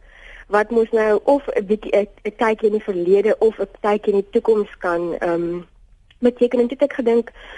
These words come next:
maar wat van kuns nou nou? Ek dink dit is 'n, dit is vir my, ehm, 'n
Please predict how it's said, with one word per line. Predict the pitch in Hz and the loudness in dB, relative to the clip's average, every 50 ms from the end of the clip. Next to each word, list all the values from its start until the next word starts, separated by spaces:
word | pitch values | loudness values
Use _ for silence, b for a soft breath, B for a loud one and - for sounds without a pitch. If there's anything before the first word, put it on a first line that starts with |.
| B B | B B
maar | B 233 208 | B 0 0
wat | 196 208 262 - | 2 0 -2 0
van | - 339 320 285 - | -2 -2 -2 -2 -2
kuns | - 294 262 254 240 - - | 0 0 0 0 0 -8 -8
nou | 180 165 165 170 175 175 | -6 -2 0 0 0 0
nou? | 170 160 160 170 165 | -2 -2 -4 -2 -2
Ek | - 202 - | -4 -2 0
dink | 247 254 233 | 0 0 0
dit | 240 226 240 | 0 0 0
is | 240 233 - | 0 0 0
'n, | 240 233 233 233 B B B B B B B B B | 0 0 0 0 B B B B B B B B B
dit | 226 226 262 | -4 0 0
is | 277 - | 0 0
vir | - 269 247 | 0 0 2
my, | 202 196 202 208 220 226 240 240 226 - - | 2 2 2 2 2 2 2 2 2 0 0
ehm, | 208 208 208 - | 0 -2 -2 -2
'n | - | -4